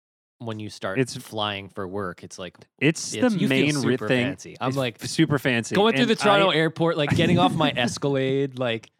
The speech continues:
Speaker 2: Yeah.
Speaker 1: you know, that they, like, order you or whatever to, like, that's really fancy.
Speaker 2: This
Speaker 1: It's
Speaker 2: is,
Speaker 1: nice.
Speaker 2: this is
Speaker 1: I'm texting
Speaker 2: why
Speaker 1: my agents,
Speaker 2: we
Speaker 1: like, "I need more of this." Like, <laughs>
Speaker 2: Yes.
Speaker 1: why are we doing Broadway? I don't 'Cause
Speaker 2: I
Speaker 1: we
Speaker 2: know,
Speaker 1: love
Speaker 2: I know.
Speaker 1: musicals.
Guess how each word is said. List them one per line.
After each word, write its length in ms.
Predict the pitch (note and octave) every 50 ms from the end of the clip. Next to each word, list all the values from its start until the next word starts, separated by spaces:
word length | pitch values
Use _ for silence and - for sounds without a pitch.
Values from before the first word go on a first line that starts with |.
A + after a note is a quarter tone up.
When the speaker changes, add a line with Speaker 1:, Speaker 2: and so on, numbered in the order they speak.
| - - _ -
Speaker 2:
Yeah. 180 | D3+ B2+ - -
Speaker 1:
you 80 | D#3+ E3+
know, 380 | D#3+ C#3+ C#3 C#3+ D#3 D#3+ D3+
that 180 | - - D3 A#2
they, 240 | D#3 D3 C#3+ D3 D#3+ -
like, 260 | C3+ C3+ C3 - -
order 260 | D#3+ C#3 C#3 D3 C#3+
you 380 | C#3 C#3 C#3 C#3 C#3+ C#3+ D3 C#3+
or 140 | D3 C#3 C3+
whatever 460 | C3+ C#3 C#3 C#3 C3+ C3+ C#3+ C#3+ C#3+
to, 160 | - - B2
like, 280 | B2 A#2+ A2+ G#2 - - _ _ _
that's 220 | D#3+ D#3+ - -
really 160 | A3 D4+ E3
fancy. 200 | - - A2 A2+ C#3
Speaker 2:
This 180 | D3+ E3 E3+
Speaker 1:
It's 180 | A3 G3+ G3 F3
Speaker 2:
is, 40 | B2
Speaker 1:
nice. 340 | A#2+ B2 A2 F2+ - - -
Speaker 2:
this 300 | A#2+ A#2 C3 D3+ D3+ -
is 240 | A3 A3 A3 C#3 -
Speaker 1:
I'm 60 | G#3
texting 120 | G#3+ C3 B2+
Speaker 2:
why 60 | B2+
Speaker 1:
my 80 | B2 C3
agents, 260 | C3+ C#3+ C3+ A#2+ A#2+ A#2+
Speaker 2:
we 60 | A#2
Speaker 1:
like, 200 | A#2+ A#2 A2 - _ _ -
"I 120 | - -
need 200 | F3+ A#3 C#4 C4
more 300 | F#3 D#3+ D#3 D#3 E3 E3
of 140 | D3+ B2+ G#2
this." 420 | A2 A2+ C3 - - - - - B2+
Like, 140 | B2+ - _ - D3+ -
<laughs> 180 | - G#3+ - C#3+
Speaker 2:
Yes. 360 | C3+ C3+ B2 - F3+ C#3+ - G3 F3+ D3 D#3+ - A3 G#3+ - - G#3+ G#3 - F#3+ D#3+ -
Speaker 1:
why 300 | C3 C#3 D3 C#3+ E3 G#3 B3+ D4
are 80 | C4+ B3+
we 180 | A#3+ A3 G#3
doing 320 | F#3 D#3 F3+ F#3 F3+ D#3+ C#3+
Broadway? 580 | B2+ B2+ B2+ D3+ D#3 B2 A#2 G#2 F#2 F2+ F2 -
I 80 | - A2
don't 280 | A2+ C3 B2 B2 A2+ - _ _ - - - - - _ _ _ _ _ - - -
'Cause 100 | - B2
Speaker 2:
I 80 | A#2+ B2
Speaker 1:
we 60 | A#2+ B2+
Speaker 2:
know, 140 | B2+ A#2+ G#2
Speaker 1:
love 120 | G2+ F#2+ -
Speaker 2:
I 160 | A2+ A#2+ B2+
know. 220 | B2 B2+ C3 B2 A2
Speaker 1:
musicals. 300 | F2+ E2 - - -